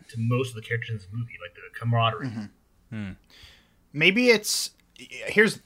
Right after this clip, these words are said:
Speaker 2: just a theory, I'll posit, and you can feel free to disagree, but perhaps with the tumultuous U S presidential election behind us now, uh, things are getting a little nicer, the world's getting a little brighter,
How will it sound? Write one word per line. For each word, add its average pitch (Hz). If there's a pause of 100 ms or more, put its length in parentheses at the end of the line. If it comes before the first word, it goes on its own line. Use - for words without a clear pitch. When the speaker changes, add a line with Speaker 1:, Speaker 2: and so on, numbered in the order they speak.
Speaker 2:
just 151
a 120
theory, 151
I'll 123
posit, 143
and 123
you 123
can 117
feel 123
free 127
to 110
disagree, 117 (460)
but 135
perhaps 160
with 143
the 139
tumultuous 139 (640)
U 143
S 143
presidential 139
election 123
behind 139
us 113
now, 107 (760)
uh, 107
things 143
are 135
getting 135
a 123
little 127
nicer, 123
the 117
world's 120
getting 127
a 117
little 120
brighter, 113